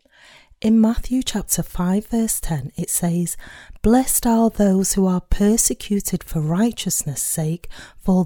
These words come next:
theirs is the kingdom of heaven." Those who believe in the gospel of the water and the Spirit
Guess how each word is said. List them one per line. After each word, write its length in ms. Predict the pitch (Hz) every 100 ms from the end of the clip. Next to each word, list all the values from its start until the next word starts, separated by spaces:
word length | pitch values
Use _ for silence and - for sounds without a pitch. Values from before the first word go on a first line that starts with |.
| -
theirs 460 | 214 240 180 165
is 140 | 185 -
the 100 | 190
kingdom 560 | - 202 214 208 202
of 120 | 190 -
heaven." 400 | 165 - 123 - _ _ _ _ _ - - - _ _
Those 340 | 220 247 269 -
who 120 | 262
believe 400 | 233 208 185 -
in 120 | 156
the 80 | 147
gospel 440 | - 160 - 160
of 120 | 151 -
the 100 | 147
water 420 | 180 240 233 254
and 240 | 247 220
the 60 | 220
Spirit 600 | - - 190 120 -